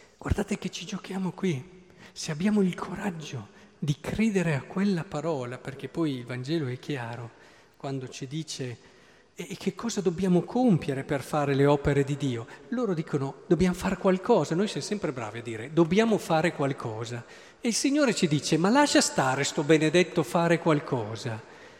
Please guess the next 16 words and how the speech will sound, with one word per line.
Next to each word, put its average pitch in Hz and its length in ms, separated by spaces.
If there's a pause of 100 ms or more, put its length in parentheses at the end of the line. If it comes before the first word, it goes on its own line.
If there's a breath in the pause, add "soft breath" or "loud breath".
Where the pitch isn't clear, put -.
(480 loud breath)
Quello 285 280
ci - 180
vuole, 185 460
ma - 760
cosa 269 320
ci - 160
sta 285 300
dietro 185 400
a 143 60
questo 165 360
fare 190 420
qualcosa?" 123 800 (100)
E 180 120
gli 147 180
dice: 127 480 (420 loud breath)
"Questa - 540